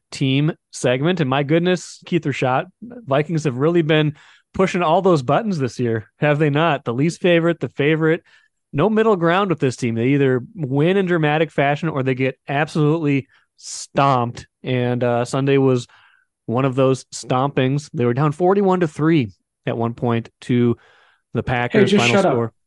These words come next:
Speaker 2: Just shut up, because, um, now you're stepping all over my first haiku.
Speaker 1: Well, I don't wanna step on your haikus. Let's get to the Vikus. Number one, please, sir.
Speaker 2: Okay. Only two outcomes are possible for this team.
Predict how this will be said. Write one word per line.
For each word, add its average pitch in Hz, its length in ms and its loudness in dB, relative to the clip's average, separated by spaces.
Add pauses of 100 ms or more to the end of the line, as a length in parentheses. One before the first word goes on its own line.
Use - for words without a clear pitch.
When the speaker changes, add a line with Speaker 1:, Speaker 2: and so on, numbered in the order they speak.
Speaker 2:
Just 175 200 0
shut 175 160 2
up, 160 160 0
because, 143 580 -4 (280)
um, 127 380 -2 (140)
now 147 140 2
you're 147 120 4
stepping 147 360 -2
all 139 160 -2
over 131 160 -2
my 123 140 -2
first 117 300 -8
haiku. 117 280 -8
Speaker 1:
Well, - 140 -4 (100)
I 131 80 -2
don't 135 100 0
wanna 151 140 0
step 160 180 -2
on 160 100 0
your 156 80 0
haikus. 151 300 0
Let's 143 140 0
get 175 160 -2
to 175 80 0
the 165 80 2
Vikus. 156 580 2
Number 139 220 0
one, 139 180 0
please, 127 220 -2
sir. 101 200 -4 (480)
Speaker 2:
Okay. 139 280 -4 (1300)
Only 254 400 4
two 196 240 2
outcomes - 680 -8 (760)
are 139 140 -4
possible 127 580 -6
for 110 160 -14
this 98 220 -12
team. - 320 -16